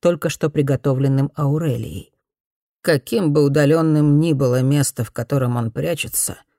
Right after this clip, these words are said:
если эти свиньи возьмутся искать его на маяке, они его найдут. Он должен уходить», — повторил он, а затем обратился к Айзе.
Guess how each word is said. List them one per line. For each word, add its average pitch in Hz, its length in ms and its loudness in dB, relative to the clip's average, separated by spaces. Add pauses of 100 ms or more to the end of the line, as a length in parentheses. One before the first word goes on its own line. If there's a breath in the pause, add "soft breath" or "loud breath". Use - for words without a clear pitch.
(240)
если 123 400 -2
эти 123 220 -4
свиньи 123 560 0
возьмутся 123 720 -2
искать - 460 -6
его 117 180 -4
на 117 160 -4
маяке, 123 680 -8 (520)
они 143 280 2
его 127 180 2
найдут. 127 680 -4 (960)
Он 165 340 2
должен 143 640 2
уходить», — - 920 -6 (220)
повторил 123 580 -2
он, 160 300 -4 (380)
а 175 120 0
затем 170 340 -2
обратился 135 640 -2
к - 140 -10
Айзе. 104 420 -6